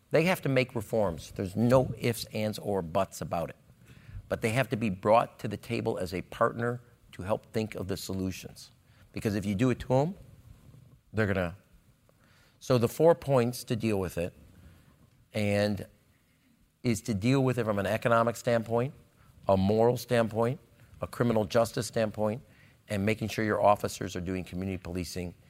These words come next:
in the most intimate way and building that trust. And it's, we can do it, but it's gonna take not one, and the other thing is,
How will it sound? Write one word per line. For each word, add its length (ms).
in 60
the 60
most 240
intimate 400
way 340
and 140
building 300
that 180
trust. 340
And 200
it's, 320
we 160
can 220
do 180
it, 240
but 80
it's 100
gonna 140
take 380
not 280
one, 320
and 200
the 100
other 160
thing 180
is, 220